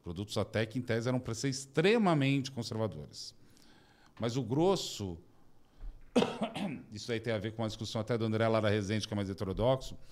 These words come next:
que é assim: o passivo do governo, o passivo monetário do governo, ou seja, a dívida,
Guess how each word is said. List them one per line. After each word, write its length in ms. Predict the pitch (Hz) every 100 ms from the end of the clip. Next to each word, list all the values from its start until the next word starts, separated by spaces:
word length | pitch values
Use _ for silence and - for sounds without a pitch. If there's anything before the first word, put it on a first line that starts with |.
| - - - - - - - - - - - - -
que 80 | -
é 60 | 127
assim: 160 | 131
o 60 | 117
passivo 460 | 151 135 - 190
do 80 | 160
governo, 420 | 120 107 104 135
o 40 | 101
passivo 320 | 110 104 139
monetário 420 | 135 117 110 107
do 100 | 92
governo, 340 | 101 85 113 104
ou 40 |
seja, 220 | - 92
a 40 | 85
dívida, 520 | 98 131 104 82